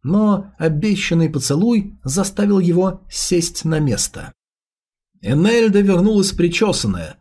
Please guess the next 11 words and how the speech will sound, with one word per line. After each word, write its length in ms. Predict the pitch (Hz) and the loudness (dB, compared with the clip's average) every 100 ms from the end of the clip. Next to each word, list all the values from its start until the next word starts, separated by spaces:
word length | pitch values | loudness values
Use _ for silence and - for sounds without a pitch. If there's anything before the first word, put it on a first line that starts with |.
| - | -8
в 100 | 101 | 0
лучшем 400 | 180 196 - 147 | 0 0 -2 -2
платье 680 | 135 202 214 - 208 208 - - | 0 0 0 0 0 0 -2 -2
и 120 | 214 | 0
в 40 | |
его 260 | 175 180 170 | 2 0 0
сережках. 680 | 170 151 120 - - - _ _ | 0 0 -2 -6 -14 -20 _ _
Наконец-то 640 | 104 98 120 117 143 - 131 | -2 0 0 -2 -2 -2 -2
она 160 | 117 | 0
их 140 | 120 143 | 0 0
надела. 540 | 127 120 98 - | 0 0 -2 -6